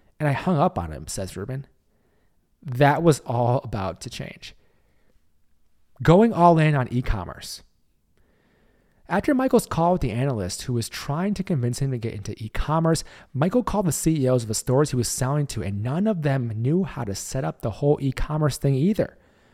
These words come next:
Realizing this, Michael saw an opportunity. In nineteen ninety-nine, he took advantage of it, handling the e-commerce purchasing, payments, fulfillment,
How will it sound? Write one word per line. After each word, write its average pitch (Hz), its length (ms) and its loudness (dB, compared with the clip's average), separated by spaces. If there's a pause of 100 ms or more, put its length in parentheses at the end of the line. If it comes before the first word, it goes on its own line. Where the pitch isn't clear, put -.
(240)
Realizing 135 460 4
this, 113 300 -4 (420)
Michael 104 240 -4
saw 107 140 0
an 95 80 0
opportunity. 120 760 -2 (640)
In 143 80 2
nineteen 190 300 2
ninety-nine, 139 420 2
he 117 100 -2
took - 240 -2
advantage 110 460 -4
of 69 100 -14
it, - 140 -14 (320)
handling 190 280 4
the 139 160 2
e-commerce 147 420 2
purchasing, 123 580 -4 (220)
payments, 120 460 -2 (120)
fulfillment, 156 520 0